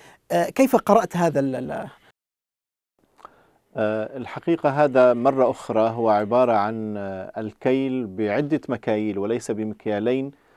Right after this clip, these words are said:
Speaker 2: عندما تأتي القضية إلى م-، الإرهاب ومحاربة الإرهاب. هذا الرجل،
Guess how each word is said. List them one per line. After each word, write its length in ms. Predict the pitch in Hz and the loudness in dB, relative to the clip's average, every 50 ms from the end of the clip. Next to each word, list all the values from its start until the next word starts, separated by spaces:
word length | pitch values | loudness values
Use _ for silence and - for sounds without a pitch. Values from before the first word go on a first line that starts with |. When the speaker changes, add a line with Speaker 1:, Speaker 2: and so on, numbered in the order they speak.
| _ _ _ _ _ _ - | _ _ _ _ _ _ -12
Speaker 2:
عندما 460 | - 107 110 123 123 123 120 120 117 | -8 -6 -4 -2 0 0 0 0 0
تأتي 340 | 107 - 156 127 135 - 135 | -2 -2 -4 -4 -4 -6 -10
القضية 540 | - - - 113 107 120 123 120 120 117 117 | -10 -6 -6 -4 -2 -2 -2 0 0 0 0
إلى 260 | 104 120 113 110 107 | 0 -2 -4 -4 -4
م-، 100 | 107 107 | -4 -6
الإرهاب 960 | 110 110 104 101 101 95 95 95 90 - - 104 98 101 120 131 127 127 120 110 | -8 -8 -10 -10 -10 -10 -10 -10 -10 -10 -10 -12 -10 -6 0 2 2 2 2 0
ومحاربة 760 | 113 107 104 101 101 95 98 98 90 - - 113 120 120 - - 110 | -2 -2 -2 -2 -4 -4 -8 -12 -8 -6 -4 -2 -2 -4 -6 -8 -10
الإرهاب. 380 | 107 107 101 92 95 95 85 _ _ _ _ _ _ _ _ _ _ _ _ _ | -8 -8 -8 -8 -10 -12 -12 _ _ _ _ _ _ _ _ _ _ _ _ _
هذا 300 | - 117 143 160 160 165 | 0 4 4 6 6 6
الرجل، 560 | 160 135 135 131 110 120 123 120 120 131 123 | 4 4 4 2 4 4 2 2 2 -2 -6